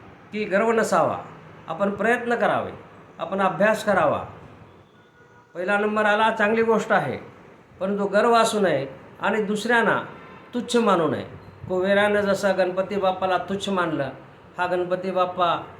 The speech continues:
एवढा लहान किती जेवण करणार,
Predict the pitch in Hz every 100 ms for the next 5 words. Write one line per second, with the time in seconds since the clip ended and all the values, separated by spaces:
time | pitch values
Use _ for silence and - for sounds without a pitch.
0 | - - - - - - - - 151 180
1 | 190 185 190 185 175 - 208 220 202 202
2 | 190 185 160 147